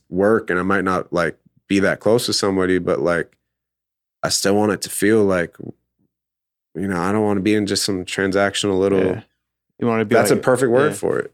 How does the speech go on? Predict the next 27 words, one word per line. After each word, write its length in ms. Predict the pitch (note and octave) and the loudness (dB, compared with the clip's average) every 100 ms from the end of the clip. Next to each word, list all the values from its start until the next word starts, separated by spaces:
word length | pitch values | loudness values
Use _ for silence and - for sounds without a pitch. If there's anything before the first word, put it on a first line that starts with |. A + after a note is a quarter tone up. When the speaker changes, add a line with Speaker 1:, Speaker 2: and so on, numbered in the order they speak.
| _ | _
Speaker 2:
You're 100 | - | -6
like, 100 | A2 | -4
"Man, 160 | A2 A2+ | -2 -4
I 40 | |
want," 240 | B2 A2+ D2 | -2 -4 -2
you're 200 | A#2 F2 | -2 0
like, 220 | G#2+ G#2 | 0 0
it's 120 | G#2+ | 0
gotta 220 | - A#2 G2+ | 0 2 2
be 140 | A2 | 2
like, 200 | G2+ G2 | 2 0
"Man, 140 | A2 | 0
let 80 | A#2+ | 2
me 80 | C3+ | 2
hit 100 | B2 | 2
my 120 | G#2+ | 0
boy 320 | G2 A2+ G#2+ | 2 4 4
up." 200 | G2+ - | 2 -2
Like, 140 | G#2+ G#2 | -6 -6
it's, 160 | G#2 G#2 | -6 -6
it's 140 | G#2+ | -6
that 240 | A2 A2 G#2 | -2 -2 0
vibe. 320 | G2+ G2 F#2+ | 0 0 -2
It's 120 | G2+ | -4
not 140 | A2+ F#2+ | -6 -4
like, 160 | G2 | -2
"Well, 220 | G#2 G2 | -2 -2